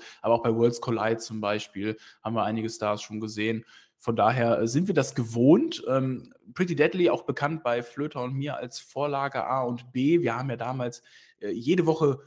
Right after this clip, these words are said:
N X T U K geschaut und schon damals haben die genau das gemacht, was sie jetzt heute machen von ihrem Gimmick. Man zeigt auch noch mal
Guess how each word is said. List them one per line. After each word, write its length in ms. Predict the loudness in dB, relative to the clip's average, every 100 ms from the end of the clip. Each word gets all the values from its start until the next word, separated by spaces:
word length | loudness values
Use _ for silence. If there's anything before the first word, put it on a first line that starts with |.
| _
N 120 | -4 -2
X 160 | -2
T 160 | 0 0
U 60 |
K 200 | 2 2
geschaut 300 | 2 2 0
und 80 | -2
schon 240 | -6 -6 0
damals 540 | 0 2 0 -4 -6
haben 160 | -6 -6
die 100 | -8
genau 540 | -4 -2 0 0 -2
das 320 | -4 -2 -6
gemacht, 380 | -8 -6 -6 -8 -8
was 200 | -8 -8
sie 100 | -4
jetzt 460 | -4 -4 -12 _
heute 260 | -8 -8 -8
machen 320 | -8 -8 -16
von 160 | -18 -18
ihrem 180 | -16
Gimmick. 220 | -14 -12 -8
Man 160 | -8
zeigt 300 | -4 -6 -4
auch 100 | -6
noch 80 | -6
mal 220 | -6 -6